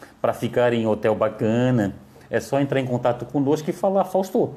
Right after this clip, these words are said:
quero informação de viagem." É somente as informações. Ninguém é obrigado a fechar. Beleza, amigo? Ah, dia três, tá aí, o Valdir Vuz, dia três. Valdir Vuz falou que é dia três. Beleza, dia três estamos lá.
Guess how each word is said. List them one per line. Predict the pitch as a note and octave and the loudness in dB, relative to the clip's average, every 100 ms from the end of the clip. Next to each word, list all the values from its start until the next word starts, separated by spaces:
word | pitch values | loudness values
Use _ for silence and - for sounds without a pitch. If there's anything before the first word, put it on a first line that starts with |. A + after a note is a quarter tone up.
| - | -6
quero | - F3 | 0 0
informação | F#3+ E3+ F3 F#3 | 0 -2 0 0
de | E3 | 0
viagem." | E3 E3+ A2+ E2+ - - - - | 2 2 0 -6 -12 -20 -20 -4
É | C3 | -4
somente | - D3 C3+ C#3 D3 | 0 0 2 0 0
as | C3 | -2
informações. | C3+ C#3+ C#3+ D3 D3+ D3+ - - - - - | -2 -2 -2 -4 -4 -4 -4 -8 -20 -20 -8
Ninguém | A#2 A#2+ A#2 C3 | -2 0 2 2
é | |
obrigado | C3+ B2+ A#2+ A#2+ | 2 2 0 0
a | C3 | -2
fechar. | D3 - G2 - - - - - - - - - - | -2 -2 -2 -4 -20 -20 -20 -20 -20 -20 -20 -20 -8
Beleza, | F#2 F2+ D3 G3 | -4 0 2 2
amigo? | D3+ A#2+ | 2 4
Ah, | E3 | 4
dia | E3 C3 | 4 2
três, | C3 C#3 D3+ C#3+ | 2 2 2 0
tá | - | 0
aí, | C3 D3+ | 2 4
o | |
Valdir | A#2 A#2 A2+ C3 | 4 2 2 0
Vuz, | B2+ B2+ C3+ | 2 2 2
dia | G2+ B2 | 2 0
três. | B2 B2+ C#3+ B2 - - - - - - | 2 2 2 0 -6 -14 -20 -20 -20 -2
Valdir | A2 A#2+ | 0 2
Vuz | A#2+ A2+ A#2+ D3 | -2 -4 -2 0
falou | D3 C#3+ | 0 0
que | D3 | 0
é | |
dia | C#3+ D#3+ | 2 0
três. | C#3+ C3+ B2 | 2 0 0
Beleza, | B2 A#2+ C#3+ C3+ B2 G2+ | -2 0 2 2 2 0
dia | G#2+ | 0
três | G#2+ A#2 A#2+ | 0 -2 -2
estamos | B2 C#3 C#3+ C3 | -4 -2 0 0
lá. | B2+ A#2 | 0 -2